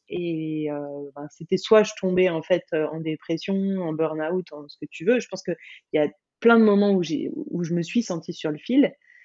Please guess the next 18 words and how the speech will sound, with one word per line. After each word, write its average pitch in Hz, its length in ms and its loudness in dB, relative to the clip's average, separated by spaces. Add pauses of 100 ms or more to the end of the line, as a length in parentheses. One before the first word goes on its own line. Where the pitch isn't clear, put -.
(380)
Euh, 147 380 2 (800)
et 165 140 -2
soit, - 260 -6
et 156 160 -2
en 147 140 -10
fait, 226 180 0 (420)
à 208 140 8
nouveau, 214 400 6
tu 302 140 -8
vois, 208 160 4
je 185 120 0
pense 208 280 -4
que 196 100 -2
ce - 160 -6
truc 190 480 0
de 147 480 2
pulsion 214 400 0
vitale 175 640 4